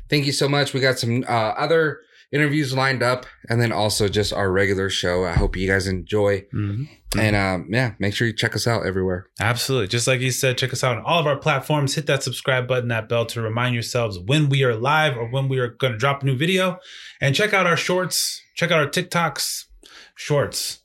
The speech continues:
Speaker 2: You know, now I realize, you know, means, like, YouTube shorts.
Speaker 1: Yeah, YouTube
Speaker 2: Specifically.
Speaker 1: shorts.
Speaker 2: Specifically YouTube shorts. Not my, not my shorts. I'm one size too big, and that's just a little ridiculous. But with that said, ladies and gentlemen,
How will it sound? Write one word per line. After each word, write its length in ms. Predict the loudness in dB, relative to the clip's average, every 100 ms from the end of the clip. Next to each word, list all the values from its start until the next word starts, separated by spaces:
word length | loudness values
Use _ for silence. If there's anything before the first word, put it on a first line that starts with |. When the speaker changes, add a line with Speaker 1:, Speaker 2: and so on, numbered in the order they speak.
| -2
Speaker 2:
You 100 | 0
know, 100 | 2
now 80 | 2
I 40 |
realize, 580 | 2 2 2 0 -4 -8
you 80 | -6
know, 260 | -4 -6 -10 _ -10
means, 200 | -6 -2
like, 280 | -2 -2 -4 -18 _ _ _ _ _ _ -2
YouTube 300 | 0 0 -2
shorts. 460 | -4 -6 -6 -4 0
Speaker 1:
Yeah, 200 | 0 0
YouTube 240 | -2 0
Speaker 2:
Specifically. 240 | 2 2
Speaker 1:
shorts. 380 | 2 0 -2 -4
Speaker 2:
Specifically 640 | -2 0 2 0 2 2 2
YouTube 260 | 0 -2
shorts. 300 | 0 -2 0
Not 140 | 0 2
my, 260 | 0 -2 -8 -20 -8 -2
not 160 | 2
my 160 | 4 2
shorts. 560 | 0 -2 -4 -6 -8 -10 -18 -20 -8 -2
I'm 180 | 0
one 160 | 2 2
size 360 | 2 2 2 2
too 160 | -2
big, 260 | 2 2 2
and 100 | -2
that's 220 | -2 -4 -6
just 180 | -4
a 40 | -2
little 160 | 0
ridiculous. 540 | 0 -2 -2 -2 -4 -4
But 220 | -4 -4 -6 -10 0
with 160 | 2
that 220 | 2 2 2
said, 140 | 2
ladies 160 | 2 2
and 80 |
gentlemen, 360 | 2 2 2